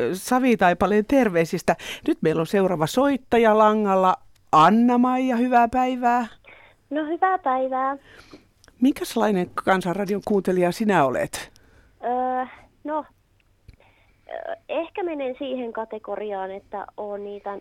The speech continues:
Speaker 2: nuorempia kuuntelijoita. Oon kolmekymmentäkaksivuotias ja, tota,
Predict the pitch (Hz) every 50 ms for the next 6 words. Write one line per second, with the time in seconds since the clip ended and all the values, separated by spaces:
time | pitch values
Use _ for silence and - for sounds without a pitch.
0 | _ - 240 247 240 233 220 208 208 202 202 196 - 202 196 202 202 - 226 220
1 | 208 214 208 202 214 220 240 262 262 254 247 247 240 262 254 247 _ _ _ _
2 | _ - 202 202 196 202 - - 208 196 196 190 185 _ - 196 185 190 _ -
3 | - 240 254 294 311 311 330 311 294 285 254 - 285 262 247 - 247 233 - -
4 | 226 226